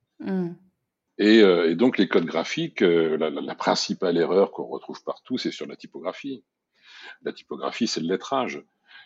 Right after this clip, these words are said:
Speaker 2: Euh, regardez le nombre de documents sur lesquels vous avez deux, trois typos différentes. Je, je dis pas que c'est beau ou que c'est pas beau. La question n'est pas là. La question, c'est est-ce que c'est lisible ?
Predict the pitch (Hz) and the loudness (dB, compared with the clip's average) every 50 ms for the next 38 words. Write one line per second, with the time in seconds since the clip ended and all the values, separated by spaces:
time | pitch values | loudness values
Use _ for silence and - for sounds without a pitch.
0 | - - - _ _ - 76 76 76 - - 101 98 85 - 101 85 82 87 95 | -20 -20 -20 _ _ -8 -6 -6 -6 0 2 2 4 6 6 4 4 4 4 6
1 | 104 113 117 120 127 127 113 98 90 90 92 92 98 104 107 117 131 127 131 127 | 8 10 10 12 12 10 10 8 6 4 2 2 2 2 2 4 2 2 2 2
2 | 123 117 107 92 73 78 92 95 95 85 92 90 82 95 90 - - - 92 92 | 0 0 -2 -4 -4 -2 -2 -2 0 -2 -4 -4 -2 -4 -4 -4 -6 -8 -6 -4
3 | 101 107 113 120 135 139 - - - 95 90 87 82 - - 110 123 120 95 92 | -2 0 0 0 0 0 -2 -4 -4 -2 -2 -2 -4 0 0 2 2 2 0 -4
4 | 92 76 90 85 82 92 117 113 80 76 76 76 90 95 104 117 120 117 - - | -6 -4 -4 -4 -2 -2 -2 -2 -4 -8 -8 -4 0 0 2 2 0 0 -4 -10
5 | - - 92 92 95 101 104 113 123 127 123 - _ - - 101 - _ - 117 | -10 -6 -2 0 2 2 2 2 0 -2 -6 -10 _ -16 -16 -16 -14 _ -6 -6
6 | 120 110 95 95 - - 120 120 147 131 107 - - - _ _ _ _ _ _ | -6 -6 -8 -10 -12 -10 -10 -8 -8 -10 -12 -14 -18 -20 _ _ _ _ _ _
7 | _ _ _ _ _ _ _ _ _ _ _ _ _ _ _ _ _ _ _ _ | _ _ _ _ _ _ _ _ _ _ _ _ _ _ _ _ _ _ _ _
8 | _ _ _ _ _ _ _ _ _ - 117 - - - - 120 - - 123 - | _ _ _ _ _ _ _ _ _ -6 -6 -6 -6 -4 -6 -6 -6 -6 -4 -4
9 | 139 - - - 123 104 98 107 131 139 135 - - - _ - 123 - - - | -2 -2 -2 -2 -2 -2 0 2 4 4 4 2 -2 -8 _ -16 -14 -12 -12 -12
10 | 92 87 - 104 101 98 135 160 147 123 - _ _ _ _ _ _ _ _ _ | -12 -10 -6 -6 -6 -2 -2 -2 -4 -4 -8 _ _ _ _ _ _ _ _ _
11 | _ _ _ 85 80 - - 76 - 95 85 78 - - 113 123 139 113 87 - | _ _ _ -14 -14 -12 -12 -14 -14 -12 -12 -12 -8 -6 -4 -2 -2 -4 -4 -6
12 | _ _ _ - - _ - 78 - 180 165 - - 143 - - 107 - - 90 | _ _ _ -20 -20 _ -16 -10 -8 -8 -8 -6 -6 -6 -6 -6 -8 -8 -10 -10
13 | - - - - - 87 80 76 87 101 107 101 107 131 156 170 175 175 185 196 | -8 -8 -8 -6 -6 -6 -6 -4 -2 -2 -2 -2 -2 -2 -4 -4 -4 -4 -6 -8
14 | 202 | -8